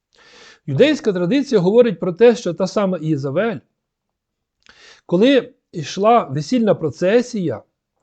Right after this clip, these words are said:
то вона виходила на вулицю і разом з людьми йшла. І оскільки, е, поєднання двох сердець, створення сім'ї —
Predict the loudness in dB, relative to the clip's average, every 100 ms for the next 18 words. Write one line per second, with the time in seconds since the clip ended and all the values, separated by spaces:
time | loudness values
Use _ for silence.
0 | -20 -20 _ 0 4 4 4 6 6 8
1 | 6 4 2 0 0 2 2 -2 -2 -2
2 | -2 -2 _ _ _ _ _ -20 _ 2
3 | 4 6 6 4 2 2 -2 0 0 0
4 | 0 0 -2 -2 0 2 0 -4 _ _
5 | _ _ _ -20 _ -2 -2 0 0 0
6 | 0 2 2 0 _ _ -6 0 2 2
7 | 0 -4 -8 _ _ _ -2 0 0 0
8 | 2 2 2 0 2 2 2 -4 -2 -2
9 | -2 -2 -4 -12 _ _ -20 0 2 2
10 | -2 -4 -6 -4 -2 -2 -4